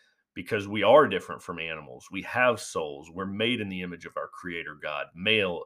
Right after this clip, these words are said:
and female, he created them. Okay, so it starts off with that quote of truth, that you have tremendous worth just for who you are.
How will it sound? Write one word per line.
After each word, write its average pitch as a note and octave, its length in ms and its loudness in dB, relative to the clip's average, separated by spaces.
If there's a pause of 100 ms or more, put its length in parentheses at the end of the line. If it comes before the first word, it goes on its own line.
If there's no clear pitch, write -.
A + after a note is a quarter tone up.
and F2 120 -16
female, E2+ 680 -6
he F#2 100 -8
created D#2+ 520 -8
them. - 80 -20 (440)
Okay, F2+ 320 0 (380)
so A#2+ 160 2
it - 80 -2
starts D3+ 360 6
off A#2+ 440 6 (300)
with G#2+ 220 -2
that F#2 260 4 (680)
quote G2 280 0
of E2+ 140 -12
truth, - 540 -6 (440)
that - 120 -8
you G2 100 -6
have A#2 260 2
tremendous G2 500 -6
worth E2+ 440 -4
just F#2 260 -8
for F2 140 -10
who F2+ 120 -8
you D#2+ 240 -6
are. - 200 -4